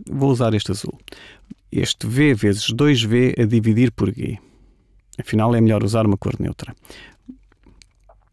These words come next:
Este V vezes dois V a dividir por G é dois vezes V ao quadrado sobre G.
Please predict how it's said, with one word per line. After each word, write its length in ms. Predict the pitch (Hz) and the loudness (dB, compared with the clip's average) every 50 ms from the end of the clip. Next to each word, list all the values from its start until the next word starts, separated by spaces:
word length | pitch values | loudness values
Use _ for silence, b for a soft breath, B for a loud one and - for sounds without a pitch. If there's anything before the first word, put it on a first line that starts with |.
| _ - - | _ -10 -4
Este 320 | - 123 131 113 - - 127 | 0 2 2 0 0 -2 0
V 200 | 123 113 110 101 | 2 2 2 2
vezes 340 | 110 113 104 104 117 117 | 2 2 0 0 0 0
dois 240 | 117 139 143 131 113 | 2 2 2 2 2
V 300 | 110 104 104 98 101 107 | 2 0 0 0 2 0
a 20 | 113 | 2
dividir 420 | 113 127 123 120 104 98 104 101 | 2 2 2 2 2 2 2 0
por 220 | - - 131 120 | 0 0 0 2
G 280 | 120 117 120 127 - - - - | 2 2 2 2 2 0 -2 -2
é 280 | 110 107 110 107 107 - - | 0 0 0 0 -4 -6 -10
dois 420 | 135 123 117 135 147 147 135 - | -8 -4 0 2 2 2 2 0
vezes 320 | - 107 104 104 101 104 107 | 0 0 0 0 0 0 0
V 340 | 110 110 117 123 131 131 123 - - - | 0 2 2 2 2 0 -2 -6 -12 -8
ao 160 | - 107 107 | -6 -6 -6
quadrado 520 | - - 147 135 120 113 113 113 113 - | -4 -2 0 0 2 2 0 0 -2 -4
sobre 340 | - - - 98 - 95 101 | -6 -8 -6 -6 -6 -6 -6
G. 200 | 104 104 - - | -6 -6 -8 -10